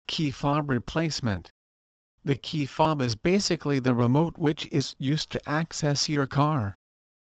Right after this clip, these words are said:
A fob is very useful, which can open the car doors and even start the car. In cases of lost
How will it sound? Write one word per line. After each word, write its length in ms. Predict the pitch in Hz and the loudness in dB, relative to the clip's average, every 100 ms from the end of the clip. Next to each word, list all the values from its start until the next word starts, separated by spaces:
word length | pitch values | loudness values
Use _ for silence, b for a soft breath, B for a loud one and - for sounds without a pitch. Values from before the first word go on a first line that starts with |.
| _ | _
A 100 | 135 | 0
fob 360 | 123 - 151 151 | 0 0 0 0
is 180 | 123 120 | 0 0
very 280 | 117 156 160 | 2 2 2
useful, 500 | 180 175 - 139 117 | 0 -2 -2 -4 0
which 300 | 156 - - | -2 -4 -4
can 200 | 143 123 | -2 0
open 320 | 120 156 143 | 0 0 0
the 80 | 143 | -2
car 400 | - 139 131 123 | -2 0 0 0
doors 500 | 113 104 98 101 117 | 0 0 0 -2 -2
and 200 | 135 127 | -2 0
even 380 | 160 156 160 151 | 2 2 2 0
start 380 | - 160 143 143 | 0 0 0 0
the 80 | 127 | -6
car. 500 | - 147 156 104 101 _ _ _ _ _ _ - | 0 0 2 -2 -4 _ _ _ _ _ _ -2
In 200 | 143 123 | -2 -2
cases 500 | - 156 143 151 147 | -4 -4 -4 -4 -2
of 100 | 131 | 0
lost 380 | 123 123 - | 0 0 -2